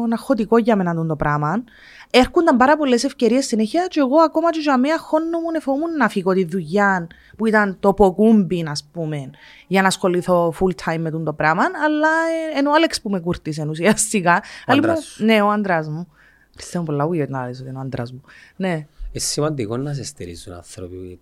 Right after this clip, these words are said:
Speaker 1: Ε,
Speaker 2: στις
Speaker 1: όχι απλά
Speaker 2: αποφάσεις
Speaker 1: στηρίζει
Speaker 2: σου.
Speaker 1: με, εν τζίνος που με κούρτισε, ήμουν και, είχα, εν ήμουν και πάρα πολλά happy στη δουλειά μου σε εκείνη τη φάση.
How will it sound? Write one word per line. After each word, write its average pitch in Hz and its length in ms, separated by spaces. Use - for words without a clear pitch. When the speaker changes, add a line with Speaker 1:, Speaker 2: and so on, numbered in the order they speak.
Speaker 1:
Ε, 196 500
Speaker 2:
στις 190 140
Speaker 1:
όχι 254 120
απλά 320 60
Speaker 2:
αποφάσεις 294 300
Speaker 1:
στηρίζει 214 460
Speaker 2:
σου. 214 60
Speaker 1:
με, 220 80
εν 214 200
τζίνος 254 380
που - 140
με 277 160
κούρτισε, 269 580
ήμουν 240 440
και, 240 400
είχα, 208 320
εν 226 80
ήμουν 254 160
και 269 80
πάρα 208 200
πολλά 165 300
happy 156 220
στη 165 220
δουλειά 156 360
μου 151 520
σε - 160
εκείνη 156 280
τη 147 100
φάση. 143 600